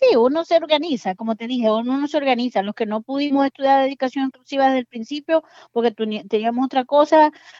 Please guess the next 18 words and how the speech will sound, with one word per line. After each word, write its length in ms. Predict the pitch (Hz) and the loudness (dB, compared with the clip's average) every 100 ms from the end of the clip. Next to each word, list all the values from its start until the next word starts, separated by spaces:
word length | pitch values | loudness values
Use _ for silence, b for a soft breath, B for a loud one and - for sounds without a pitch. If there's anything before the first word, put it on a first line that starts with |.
| _ | _
pues, 240 | 233 226 | 4 4
este, 840 | 220 - 214 196 190 185 185 190 190 | 4 0 2 2 4 4 2 2 2
uno, 320 | 220 240 247 | 2 2 2
uno 220 | 240 247 | 2 4
ve 140 | 247 | 4
cómo 260 | - 233 226 | 2 2 6
hace. 520 | 254 285 - 277 269 B B - | 6 4 4 6 6 B B -10
Yo 80 | 220 | -4
conozco 300 | 233 220 233 | -4 -4 -4
mucha 200 | 226 233 | -2 0
gente 240 | 233 233 | 0 -2
que 200 | 226 214 | 0 0
trabajó, 400 | 233 214 214 220 | 2 2 2 0
por 120 | 220 | -2
ejemplo, 440 | 233 214 - 190 185 | -2 -4 -4 -4 -2
un 320 | 180 208 233 | -2 -2 0
año 300 | 247 254 247 | 0 0 -2
corrido, 720 | 247 220 226 262 285 294 | 0 0 0 0 4 4